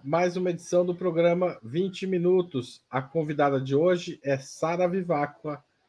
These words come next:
e o assunto é Julian Assange, a perseguição ao fundador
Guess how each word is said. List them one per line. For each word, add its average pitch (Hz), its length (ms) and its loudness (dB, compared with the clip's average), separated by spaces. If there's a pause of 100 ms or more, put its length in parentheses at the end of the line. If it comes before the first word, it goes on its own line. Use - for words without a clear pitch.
(200)
e 175 120 2
o 185 120 6
assunto 180 720 0 (220)
é 165 300 4 (600)
Julian 156 460 4 (140)
Assange, 143 880 2
a 110 100 -8
perseguição 147 840 2
ao 170 100 6
fundador 139 720 0